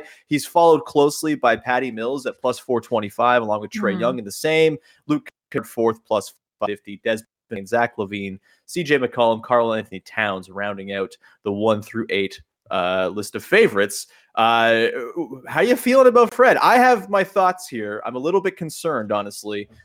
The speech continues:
Speaker 1: I don't know if I would have had him as the favorite, but wh-, what do you think? Are, are you high on Fred's chances of taking home three-point contest glory this weekend?
Speaker 2: Well, I get, I get, like, in the mind that if someone is said to be the favorite, it's kind of like a jinx,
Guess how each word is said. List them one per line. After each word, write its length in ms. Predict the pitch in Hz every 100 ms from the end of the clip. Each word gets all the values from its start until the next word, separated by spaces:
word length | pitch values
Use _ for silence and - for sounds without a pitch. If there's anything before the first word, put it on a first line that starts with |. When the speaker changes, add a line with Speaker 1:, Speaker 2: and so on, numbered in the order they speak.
| -
Speaker 1:
I 100 | 110
don't 300 | 131 139 135
know 200 | 131 127
if 120 | -
I 80 | 117
would 140 | 117
have 100 | 113
had 160 | 117 117
him 80 |
as 140 | 113 107
the 60 | 101
favorite, 420 | 135 117 101 87
but 120 | 113
wh-, 140 | 104 123
what 160 | 139 143
do 60 |
you 100 | 139
think? 260 | - 117 104
Are, 140 | 107
are 120 | 95
you 340 | 110 110 110 104 110 113
high 520 | 107 147 160 170 165
on 160 | 143 131
Fred's 300 | - 135 -
chances 420 | 139 127 113 104
of 80 | 98
taking 320 | 113 107 104
home 180 | 107 101
three-point 460 | - 110 - 107 _
contest 500 | 104 101 101 98 -
glory 380 | 120 101 98 87
this 200 | - -
weekend? 280 | - 69 _ _ _ _ -
Speaker 2:
Well, 120 | 214
I 140 | 214 247
get, 280 | 285 262 -
I 140 | 220
get, 260 | 226 269 202
like, 200 | 226 220
in 120 | 208
the 80 | 202
mind 340 | 190 190 196
that 180 | 185 180
if 120 | 180
someone 360 | - 185 175 175
is 160 | 175
said 200 | - 175
to 80 | 185
be 160 | - 175
the 100 | 165
favorite, 420 | - 170 165 165
it's 120 | 160
kind 220 | - 175
of 80 | 170
like 180 | 170 165
a 40 |
jinx, 600 | 160 - 156 - - -